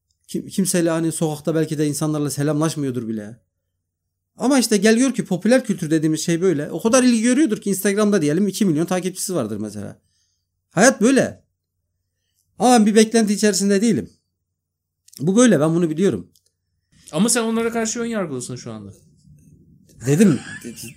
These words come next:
Speaker 1: şey ben
Speaker 2: <laughs> Süper bir şey.
Speaker 1: Tabii, şeye karşı ben ön yargılıyım. Söyledim zaten.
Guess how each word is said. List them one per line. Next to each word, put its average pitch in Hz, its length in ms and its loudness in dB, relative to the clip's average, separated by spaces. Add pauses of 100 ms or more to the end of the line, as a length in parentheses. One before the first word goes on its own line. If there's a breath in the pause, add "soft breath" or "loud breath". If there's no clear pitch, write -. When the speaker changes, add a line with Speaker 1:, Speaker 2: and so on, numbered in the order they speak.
(140)
Speaker 1:
şey 175 300 4
ben 220 300 4
Speaker 2:
<laughs> - 40 -20
Süper 208 380 -4
bir 202 40 -4
şey. - 240 -8
Speaker 1:
Tabii, 208 440 8 (140)
şeye 196 320 6
karşı 233 280 8
ben 196 120 4
ön 165 80 4
yargılıyım. 117 560 -2 (120)
Söyledim 185 440 2
zaten. 120 400 -2